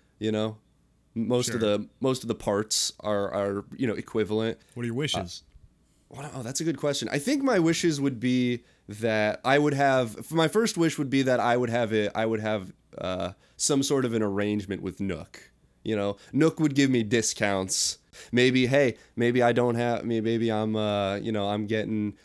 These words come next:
Speaker 1: I'm getting kickbacks on some of the stuff Mister Villager, you know, buy,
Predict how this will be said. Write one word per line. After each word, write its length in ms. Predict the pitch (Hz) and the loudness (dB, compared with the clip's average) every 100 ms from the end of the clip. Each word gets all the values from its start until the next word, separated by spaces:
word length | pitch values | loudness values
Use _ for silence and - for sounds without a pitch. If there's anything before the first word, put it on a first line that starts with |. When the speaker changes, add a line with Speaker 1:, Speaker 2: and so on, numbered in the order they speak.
| - | -8
Speaker 1:
I'm 120 | 110 | -2
getting 200 | 110 107 | -2 -2
kickbacks 640 | - 123 - 107 104 - | -4 -6 -2 0 0 -2
on 100 | 107 | -4
some 180 | 104 110 | -2 -2
of 60 | 101 | -2
the 80 | |
stuff 420 | 101 - 113 110 - | -2 -2 -2 -2 -4
Mister 340 | 104 - 104 | -4 -4 -8
Villager, 680 | 98 107 110 107 113 117 117 _ _ - | -4 -2 0 0 -2 -2 -4 _ _ -10
you 100 | 110 | -4
know, 80 | 107 | -4
buy, 340 | 92 107 107 | -2 0 0